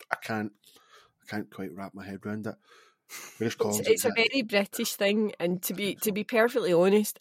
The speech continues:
Speaker 2: I am not great at it. I've got a lot better at it, um, through dint of effort, <laughs> to be honest. Um, particularly because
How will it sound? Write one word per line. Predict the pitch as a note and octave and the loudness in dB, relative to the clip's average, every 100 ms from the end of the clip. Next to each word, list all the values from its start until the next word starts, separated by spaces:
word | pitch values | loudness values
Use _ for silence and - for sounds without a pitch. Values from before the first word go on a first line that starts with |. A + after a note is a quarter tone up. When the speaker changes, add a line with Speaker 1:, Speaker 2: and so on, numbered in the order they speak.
| - | 2
Speaker 2:
I | F3+ F#3+ G#3+ G#3+ - - _ _ - | 4 6 4 0 -6 -14 _ _ -2
am | F3+ | 2
not | F3 D#3+ - _ - - - E3+ | 4 2 0 _ -20 -20 -12 -6
great | F3 E3 F3+ | -2 2 4
at | A3 G#3+ - | 2 2 0
it. | A3 | 0
I've | E3 E3 | -2 0
got | E3+ | 2
a | |
lot | F#3 G3 - | 4 2 4
better | E3 F#3+ - F#3 | 2 2 0 0
at | D#3+ - G3 | 0 -2 -2
it, | G#3 _ _ _ _ _ _ _ - | -4 _ _ _ _ _ _ _ 0
um, | F3 E3+ E3+ E3+ E3 _ - _ _ _ _ _ _ _ F3+ - _ - | 2 4 2 0 -4 _ -20 _ _ _ _ _ _ _ -12 -12 _ -12
through | - - A3 | -6 -2 0
dint | - F3+ F3+ | 4 4 4
of | E3+ E3 - _ - | -2 -4 -8 _ 0
effort, | D#3 - G3+ - - - - | 0 0 -4 -4 -10 -12 -12
<laughs> | _ - | _ -10
to | F3+ | -2
be | E3+ | 4
honest. | G3 F#3 - - _ - - - - | 4 4 -4 -8 _ -20 -20 -20 2
Um, | E3 E3 E3 E3+ F3 _ - | 6 8 6 0 -4 _ -4
particularly | G3 G#3 - A3+ F#3+ F3 | 4 6 8 8 8 2
because | E3+ - D#3+ E3 E3 - | -2 0 2 4 2 -2